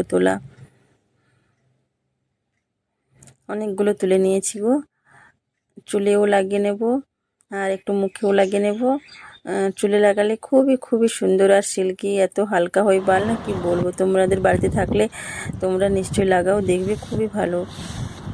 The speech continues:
আর দেখো কতগুলো বেগুন গাছ রয়েছে, কিন্তু এই সময় বেগুনটা কম হচ্ছে, তবুও আমি তুলে নিচ্ছি ছোটো ছোটো বেগুনগুলো। উম, গরমেতে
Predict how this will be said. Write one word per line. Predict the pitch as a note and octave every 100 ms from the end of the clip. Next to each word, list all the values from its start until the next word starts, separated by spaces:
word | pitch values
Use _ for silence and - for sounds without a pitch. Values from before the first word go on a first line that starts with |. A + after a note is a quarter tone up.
| - - - - - - - - - -
আর | G3+
দেখো | F#3+ F#3+ A3+
কতগুলো | G#3+ G#3 A3+ A3 A3
বেগুন | F#3 F#3 G3+
গাছ | G3+ G3+
রয়েছে, | G3+ G3+ - A3+
কিন্তু | G#3+ G3+ G#3+
এই | G3+
সময় | F#3+ G#3 G#3
বেগুনটা | F#3+ F#3 G3 G3+
কম | - F#3+ G3 G#3
হচ্ছে, | F3+ - B3 C#4 - - C#3+
তবুও | - G3+ G3+ A#3
আমি | A#3+ A3+
তুলে | G3 F#3+
নিচ্ছি | G3 G3 -
ছোটো | G#3 G3+
ছোটো | G3 F#3+
বেগুনগুলো। | G3 G3 G3 G3 A#3
উম, | D4+ - - - - - G3+ G3 G3 G3 F#3+
গরমেতে | G3 G3+ G3+ G3+